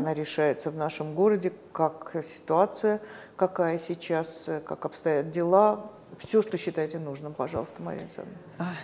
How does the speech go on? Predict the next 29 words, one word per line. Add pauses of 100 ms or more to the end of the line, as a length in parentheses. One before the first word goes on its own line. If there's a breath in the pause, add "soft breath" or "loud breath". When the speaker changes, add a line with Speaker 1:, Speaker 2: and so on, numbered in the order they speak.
(100)
Speaker 2:
спасибо
большое (300)
за
интерес (140)
к
нашей
теме, (720 loud breath)
э,
потому
что
многие
годы (340)
детская
психиатрия (500 loud breath)
находилась
как
бы
между (200)
педиатрией
и
психиатрией,
и
интерес (120)
к
этой
области (440 loud breath)
у, (160)
э, (220)
медиа,